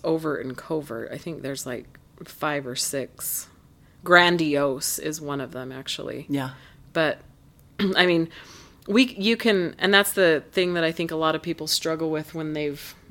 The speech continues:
Speaker 1: dated a narcissist is, like, figuring out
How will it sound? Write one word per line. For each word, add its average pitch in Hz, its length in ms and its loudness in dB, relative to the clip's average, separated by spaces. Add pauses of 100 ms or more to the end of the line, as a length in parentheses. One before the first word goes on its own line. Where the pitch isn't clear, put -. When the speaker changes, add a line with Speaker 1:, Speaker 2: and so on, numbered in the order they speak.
(120)
Speaker 1:
dated 160 340 2
a 190 100 0
narcissist 196 680 -4
is, 160 200 -6
like, 147 340 -6 (1600)
figuring 170 800 2
out 143 300 -4